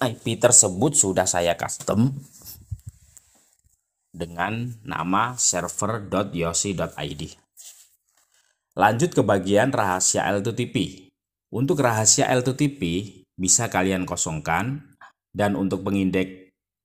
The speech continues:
pengidentifikasian I P sec-nya pun juga bisa kalian kosongkan.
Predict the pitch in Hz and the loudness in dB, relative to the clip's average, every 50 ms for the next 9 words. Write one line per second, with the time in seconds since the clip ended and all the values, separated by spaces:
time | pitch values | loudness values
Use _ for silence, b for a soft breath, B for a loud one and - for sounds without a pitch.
0 | _ _ - - 127 123 127 120 110 101 92 98 95 95 95 101 95 - 95 - | _ _ 0 0 2 2 2 0 0 0 2 2 0 0 -2 -4 -6 -6 -4 -2
1 | 98 98 - - 107 101 98 - - 113 123 120 - 101 - - 90 - 101 95 | -2 0 0 -2 -2 -4 -4 -4 -6 -6 -6 -6 -4 -6 -4 -4 -4 -4 -4 -2
2 | 92 92 - 143 139 131 98 92 87 87 87 80 82 85 - 87 80 85 82 82 | -4 -2 -2 0 0 0 0 -2 -2 -2 -2 -2 -2 -4 -4 -4 -4 -6 -4 -4
3 | 82 82 80 82 - - 85 80 73 78 78 73 B | -6 -6 -6 -6 -6 -6 -6 -4 -4 -6 -6 -8 B